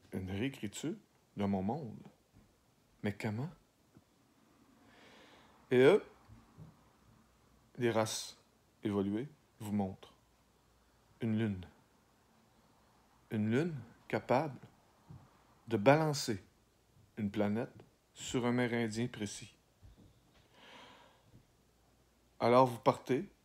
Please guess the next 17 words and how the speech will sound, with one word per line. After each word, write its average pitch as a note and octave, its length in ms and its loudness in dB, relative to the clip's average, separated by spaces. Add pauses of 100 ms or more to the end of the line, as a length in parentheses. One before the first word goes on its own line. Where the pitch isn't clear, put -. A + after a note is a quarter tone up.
(420)
à A#2 100 0
la G#2+ 120 2
recherche G#2+ 600 -2 (920)
d'une A#2 180 0
exoplanète G#2 760 -2 (320)
avec A#2 200 0
toutes G#3 180 2
les G3+ 80 4
compositions C#3 680 -2 (500)
chimiques A2+ 600 -4 (1400)
que C3+ 80 -2
vous A2+ 140 -2
avez A2+ 100 2
besoin A2 320 -2
pour G2+ 160 -8
votre F#2 340 -6 (1600)
monde. F#2 360 -6